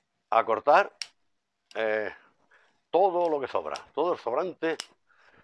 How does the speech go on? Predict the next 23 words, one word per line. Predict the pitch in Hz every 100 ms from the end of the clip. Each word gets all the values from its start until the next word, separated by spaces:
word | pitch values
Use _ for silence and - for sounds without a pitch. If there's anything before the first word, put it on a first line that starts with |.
| _ _ _
que | -
molesta | 113 139 151 - - - - _ -
más | 113 151
para | - 92
trabajar | 98 92 90 113 170
que | 185
para | - 120
otra | -
cosa. | - 120 76 - _ _ - - _ _ _ _ _ - - _ _ _ _ _ _ _ _ _
Entonces | _ 127 117 127
esto | 135 143 165 - _
se | 104
hace | 117 139 143
rápido | 117 151 120 120 - _ _ _ _ _ _ _ _
y | 107
luego | 104 147 160
lo |
hacemos, | 110 - 98 156 135
eso, | 107 78
pues, | - 90
el | 87
repaso | 80 - 95 - 180
y | 147 156